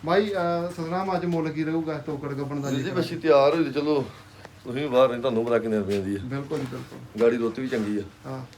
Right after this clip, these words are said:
Speaker 2: ਹੁਣ ਆਪਾਂ ਵੀ ਜੀ ਮੁੱਲ ਇਹਦਾ ਭਾਵੇਂ ਬਤਾਲੀ ਕਰੀਏ,
Speaker 1: ਹਾਂਜੀ।
Speaker 2: ਪੰਤਾਲੀ ਕਰੀਏ, ਚਾਲੀ ਹਜ਼ਾਰ ਦੀ ਛੋਟ ਕਰ ਦਾਂਗੇ।
Speaker 1: ਚਾਲੀ ਹਜ਼ਾਰ ਤੋਂ?
Speaker 2: ਹਾਂ, ਹਜ਼ਾਰ ਹੀ ਛੱਡ ਦਾਂਗੇ।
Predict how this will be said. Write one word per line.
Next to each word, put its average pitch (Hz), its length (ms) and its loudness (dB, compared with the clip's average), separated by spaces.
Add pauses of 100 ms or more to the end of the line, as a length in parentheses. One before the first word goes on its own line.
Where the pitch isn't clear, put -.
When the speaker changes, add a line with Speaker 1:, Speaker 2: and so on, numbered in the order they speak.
(160)
Speaker 2:
ਹੁਣ 135 120 2
ਆਪਾਂ 135 200 2
ਵੀ 151 80 -4
ਜੀ 156 80 -4
ਮੁੱਲ 135 240 2
ਇਹਦਾ 139 140 6
ਭਾਵੇਂ 151 180 4
ਬਤਾਲੀ 113 340 2
ਕਰੀਏ, 131 260 -2
Speaker 1:
ਹਾਂਜੀ। 127 320 -8
Speaker 2:
ਪੰਤਾਲੀ 113 360 -2
ਕਰੀਏ, 117 300 -6 (760)
ਚਾਲੀ 117 180 4
ਹਜ਼ਾਰ 131 160 0
ਦੀ 110 180 -6
ਛੋਟ 101 200 -6
ਕਰ 92 60 -10
ਦਾਂਗੇ। 85 260 -14 (500)
Speaker 1:
ਚਾਲੀ 165 220 -4
ਹਜ਼ਾਰ 175 200 -2
ਤੋਂ? - 160 -10
Speaker 2:
ਹਾਂ, 98 240 -10
ਹਜ਼ਾਰ 131 300 6
ਹੀ 131 40 0
ਛੱਡ 127 180 0
ਦਾਂਗੇ। 101 240 -4